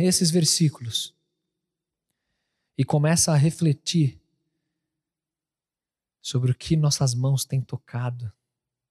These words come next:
o que temos feito com as nossas mãos e o que temos te apresentado na execução de coisas que o Senhor colocou diante de nós.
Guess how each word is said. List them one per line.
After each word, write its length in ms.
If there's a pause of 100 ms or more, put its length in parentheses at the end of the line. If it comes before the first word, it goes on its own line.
(960)
o 40
que 100
temos 380
feito 500
com 120
as 120
nossas 340
mãos 580 (720)
e 60
o 40
que 160
temos 400
te 140
apresentado 960 (2250)
na 120
execução 460
de 100
coisas 300
que 80
o 40
Senhor 200
colocou 320
diante 260
de 80
nós. 500